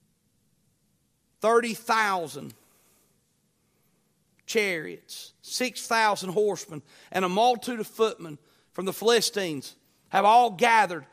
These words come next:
in preparation to defeat the nation of Israel. The nation of Israel has a standing army of six hundred.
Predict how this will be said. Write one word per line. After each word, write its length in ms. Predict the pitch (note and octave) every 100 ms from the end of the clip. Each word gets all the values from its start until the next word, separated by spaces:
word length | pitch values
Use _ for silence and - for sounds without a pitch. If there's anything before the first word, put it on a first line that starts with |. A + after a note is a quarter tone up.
| _ _ _
in 140 | F#3 F#3+
preparation 720 | C4 B3+ A3+ A3 G3 - E3
to 60 | D#3
defeat 420 | C#3+ - A#3 F#3
the 80 | F#3+
nation 320 | G3 F3 F3+
of 60 |
Israel. 580 | F3 D3+ B2 F#2+ C#2 - _ _ _ _ _ _ _ _ _ _ -
The 80 |
nation 300 | F3 G3 D#3+
of 60 | G3
Israel 200 | G3+ F#3+
has 100 | F3+
a 40 | D#3
standing 400 | - G3 F#3+ F3+
army 300 | G3 F#3+ D#3
of 80 |
six 340 | - - G3 -
hundred. 500 | F#3+ G3 D#3+ D3